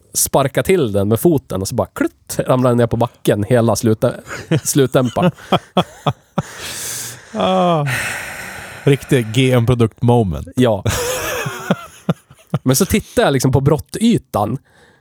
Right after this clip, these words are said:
Speaker 1: Och jag har ju varit med om att ljuddämpare har rostat av förut.
Speaker 2: Ja.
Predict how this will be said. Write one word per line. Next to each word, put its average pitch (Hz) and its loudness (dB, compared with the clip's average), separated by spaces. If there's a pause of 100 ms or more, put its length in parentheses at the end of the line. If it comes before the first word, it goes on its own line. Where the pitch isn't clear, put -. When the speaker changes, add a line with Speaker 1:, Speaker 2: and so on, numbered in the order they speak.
(920)
Speaker 1:
Och 143 2
jag 165 6
har 190 6
ju 190 4
varit 160 4
med 147 4
om 127 4
att 127 0
ljuddämpare 135 4
har 117 4
rostat 123 2
av 117 2
förut. 110 0
Speaker 2:
Ja. 101 2